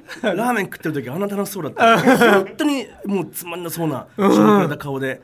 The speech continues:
Speaker 2: うん。
Speaker 1: バーッと船とかを、ほぼ見れないぐらいの感じで。
Speaker 2: うん。
Speaker 1: そうね。
Speaker 2: そうね、あんま細かく見れなかったね、こっちも。
Speaker 1: <laughs>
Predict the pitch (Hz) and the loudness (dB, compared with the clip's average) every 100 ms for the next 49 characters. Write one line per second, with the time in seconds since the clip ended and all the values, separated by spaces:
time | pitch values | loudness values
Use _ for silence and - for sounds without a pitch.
0 | - 170 170 165 147 117 - 110 127 127 | -6 -4 -2 -2 -6 -8 -16 -14 -14 -16
1 | 127 139 127 113 117 120 110 110 113 117 | -16 -10 -10 -10 -14 -12 -10 -10 -10 -10
2 | 113 120 156 294 226 165 165 143 107 98 | -10 -14 -6 -4 -2 -2 -2 -4 -8 -12
3 | 98 - 240 269 294 285 269 240 202 143 | -16 -10 0 4 6 6 6 4 4 0
4 | 127 - 180 127 113 104 _ - 285 202 | -6 -8 -6 -6 -8 -12 _ -2 2 4
5 | 262 302 311 294 262 196 226 202 - 202 | 4 4 4 2 2 2 0 0 0 0
6 | 160 - 196 190 - - - 233 - 226 | -2 -6 -6 -6 -6 -2 0 0 0 0
7 | 226 - | 0 -2